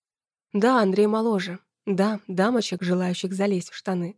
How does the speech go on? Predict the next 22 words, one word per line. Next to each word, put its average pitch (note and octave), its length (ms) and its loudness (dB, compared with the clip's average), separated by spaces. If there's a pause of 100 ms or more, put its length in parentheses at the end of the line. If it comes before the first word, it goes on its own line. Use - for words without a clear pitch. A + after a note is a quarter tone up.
(140)
красавцу-капитану, G3 1160 -2 (340)
всегда F#3 380 2
было G3 300 2
и - 180 -2
будет F#3 400 -2
много. F#3+ 520 -2 (600)
Встреча B3+ 480 2
с G3+ 60 -6
полуобнажённой F#3+ 760 4
Репиной F#3+ 460 0
в F3+ 60 -2
раздевалке G3 600 -2
до F#3 80 -2
сих - 240 -10
пор A#3+ 200 -2
вызывала F3+ 580 -4
оторопь. F3 480 -8 (680)
И A3 80 0
да, A3 300 2 (220)
он G3 200 2
уже G#3 180 2
влюблён. F3 500 -2